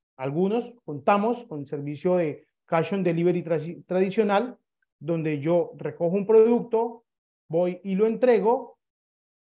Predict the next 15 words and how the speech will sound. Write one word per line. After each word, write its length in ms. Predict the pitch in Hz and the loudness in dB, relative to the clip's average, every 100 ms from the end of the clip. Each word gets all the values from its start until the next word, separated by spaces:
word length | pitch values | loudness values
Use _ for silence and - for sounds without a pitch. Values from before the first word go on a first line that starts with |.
| _ 160 | _ -10
eh, 720 | 147 147 143 139 135 135 - _ _ _ _ _ - | -8 -6 -6 -6 -6 -8 -12 _ _ _ _ _ -4
y 140 | 214 | 2
ca-, 280 | 233 220 208 | 6 6 4
recaudo 880 | 202 202 202 214 190 160 180 185 - _ | 0 0 4 6 6 6 2 0 -10 _
el 180 | 156 151 | -8 -4
valor 320 | 147 160 160 | 0 0 0
del 160 | 180 | -2
producto 540 | 180 190 185 165 196 190 | 4 6 6 4 -2 -2
en 140 | 165 160 | -2 0
efectivo. 640 | 151 127 - 180 131 - _ _ _ _ _ _ _ _ _ _ | -2 -6 -2 -2 0 -6 _ _ _ _ _ _ _ _ _ _
Toco 180 | 156 160 | -8 -4
la 120 | 160 | -4
puerta 240 | 170 165 185 | -4 0 0
del 120 | 180 | 2
cliente, 540 | 247 233 233 240 226 | 4 4 6 2 2